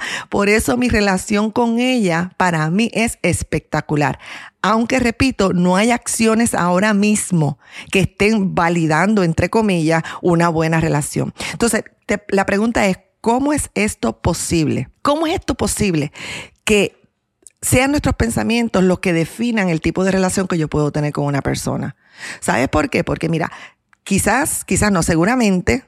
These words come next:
estoy segura que hay personas que también conocen a esta amiga mía, ¿verdad? Estoy segura que hay personas que la conocen y tienen una experiencia completamente diferente con ella.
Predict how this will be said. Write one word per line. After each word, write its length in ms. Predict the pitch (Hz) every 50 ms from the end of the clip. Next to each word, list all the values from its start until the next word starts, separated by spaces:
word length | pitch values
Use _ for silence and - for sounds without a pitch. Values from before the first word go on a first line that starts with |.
| _ _ _
estoy 180 | _ - 151 147
segura 540 | - 220 226 233 214 196 175 202 247 294 - - - - - -
que 80 | -
hay 80 | 180 190
personas 540 | - 247 262 269 - - 320 285 277 254 -
que 120 | - 180
también 360 | - 160 160 160 156 175 185
conocen 460 | - 247 247 269 294 302 - 208 185
a 60 | 160 147
esta 180 | - - 175
amiga 280 | 185 190 202 208 233 220
mía, 300 | 190 147 131 - - - _ _ _ _ _ _
¿verdad? 300 | 139 143 170 214 247 - - - - - - -
Estoy 200 | - - 190 208
segura 380 | 208 - 269 247 254 285 285 -
que 100 | - 196
hay 40 | 185
personas 340 | 202 190 - 208 208 202
que 120 | - - 220
la 100 | 220 220
conocen 460 | - 254 247 226 196 190 - 208 - -
y 120 | 233 214
tienen 240 | - 202 202 220 226
una 120 | 240 254
experiencia 720 | 254 - - - - 220 208 208 226 233 240 - 269 -
completamente 840 | - 208 196 185 175 190 175 170 175 175 185 185 185 190 208 - 226 202
diferente 580 | 185 170 - 165 147 143 143 151 156 - 175
con 200 | - 156 143 147
ella. 360 | 135 135 139 139 151 135 -